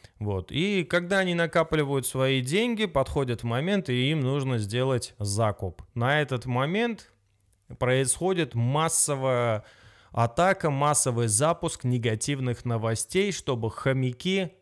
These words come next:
просто обосрались со страху. Вот в прямом таком смысле, чтобы вы прям обосрались.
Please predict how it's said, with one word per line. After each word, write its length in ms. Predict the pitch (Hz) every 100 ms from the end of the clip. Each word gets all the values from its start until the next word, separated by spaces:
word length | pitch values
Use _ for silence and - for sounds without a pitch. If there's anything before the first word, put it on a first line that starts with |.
| -
просто 460 | 127 160 170 - 120
обосрались 1080 | - 143 127 127 - 120 123 127 123 120 -
со 180 | 113
страху. 640 | 113 - 117 113 98 - 107
Вот 240 | 123 139
в 140 | - -
прямом 500 | - 147 156 170 185
таком 440 | 175 127 120 147 151
смысле, 500 | - 127 131 117 107
чтобы 380 | - 170 143 127
вы 120 | 143
прям 320 | - 143 139
обосрались. 1040 | - 135 127 127 - 117 117 101 87 -